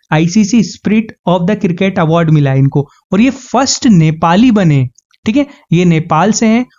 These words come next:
और ये फर्स्ट नेपाली बने कि जिनको ये अवार्ड मिला है आईसीसी में। तो ये चीज आपको ध्यान रखना है। नेक्स्ट क्वेश्चन देखते हैं। So next question है, the inaugural India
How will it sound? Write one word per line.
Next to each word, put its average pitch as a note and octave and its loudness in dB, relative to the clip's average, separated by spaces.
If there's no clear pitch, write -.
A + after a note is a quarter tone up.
और F3+ 0
ये A3+ 2
फर्स्ट A#3+ -4
नेपाली G3 2
बने G3 2
कि - -6
जिनको F#3+ 2
ये G#3+ 0
अवार्ड E3+ 0
मिला D#3+ 2
है D3+ 0
आईसीसी C#3+ 0
में। C3 0
तो E3 0
ये E3 2
चीज G3 0
आपको A3+ -2
ध्यान D3 2
रखना C#3 -2
है। C#3+ 2
नेक्स्ट A#3 -2
क्वेश्चन F#3+ 0
देखते C#3 -2
हैं। B2+ 0
So E3+ 0
next F#3+ 0
question C#4 0
है, C#4 2
the B3+ 0
inaugural G#3 0
India A3 2